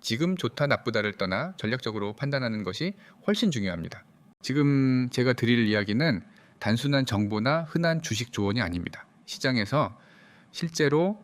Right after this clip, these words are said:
돈을 버는 사람들은 어떤 방식으로 움직이고 왜 그들은 반복적으로 성공하고 왜 개인 투자자들은 같은 실수를 반복하는지 그 근본적인 차이를 실체적으로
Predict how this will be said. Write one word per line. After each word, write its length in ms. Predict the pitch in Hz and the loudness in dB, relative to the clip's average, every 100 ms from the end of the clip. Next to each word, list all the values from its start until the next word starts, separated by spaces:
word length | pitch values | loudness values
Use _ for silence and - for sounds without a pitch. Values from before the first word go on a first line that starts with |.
| - | -4
돈을 260 | 117 143 | 2 4
버는 260 | 139 127 120 | 4 2 2
사람들은 500 | 120 120 110 110 123 | 2 0 0 0 0
어떤 300 | 92 - 139 | 0 2 2
방식으로 420 | 123 107 104 101 | 2 0 -2 0
움직이고 680 | 90 90 98 87 92 143 180 - - - - | 0 0 0 -2 -2 -2 -4 -14 -20 -6 2
왜 180 | 139 | 2
그들은 500 | 147 127 120 147 190 208 - _ | 4 2 2 2 2 -2 -10 _
반복적으로 640 | - 123 143 - 117 110 | 2 2 0 0 0 0
성공하고 640 | 104 113 107 113 127 90 98 - _ | -4 -4 -4 -4 -4 -6 -8 -16 _
왜 320 | 117 151 160 156 - - | 2 2 2 -4 -20 -20
개인 300 | - 110 127 | -2 2 2
투자자들은 560 | 131 139 135 127 113 110 | 0 0 0 2 0 -2
같은 340 | - - 127 | -4 -4 0
실수를 420 | 123 185 - 147 131 | 0 0 -2 -2 -2
반복하는지 680 | 92 92 92 95 87 87 143 | -2 -6 -6 -6 -6 -6 -6
그 100 | 123 | -6
근본적인 500 | 110 104 107 101 92 | -4 -2 -2 -4 -6
차이를 340 | - 90 127 | -6 -6 -6
실체적으로 600 | 139 170 185 156 95 87 | -6 -4 -4 0 0 -2